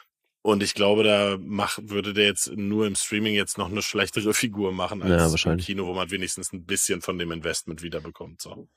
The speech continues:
Speaker 2: Ja, und so ist es natürlich auch ein riesen Aushängeschild für Latinos, ne? Das ist so, der, der Film ist
Speaker 1: Ja.
Speaker 2: ein Public Service Announcement für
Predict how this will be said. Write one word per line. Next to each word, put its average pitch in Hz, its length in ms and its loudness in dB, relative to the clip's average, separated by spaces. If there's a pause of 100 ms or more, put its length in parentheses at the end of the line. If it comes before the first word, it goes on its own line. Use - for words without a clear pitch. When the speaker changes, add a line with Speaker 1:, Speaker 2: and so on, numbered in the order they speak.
(340)
Speaker 2:
Ja, 101 260 6
und 101 160 6
so 104 260 12
ist - 160 6
es 107 140 2
natürlich 104 400 8 (100)
auch 110 220 6
ein 101 80 6
riesen 107 360 6
Aushängeschild 104 840 8
für 98 680 12
Latinos, 110 720 8
ne? 104 100 8
Das - 160 4
ist 107 140 4
so, 104 100 8
der, 92 140 8
der 92 140 6
Film 107 240 10
ist - 120 4
Speaker 1:
Ja. - 60 -8
Speaker 2:
ein 104 260 8
Public 101 320 6
Service 104 380 8
Announcement 85 560 6
für 90 440 8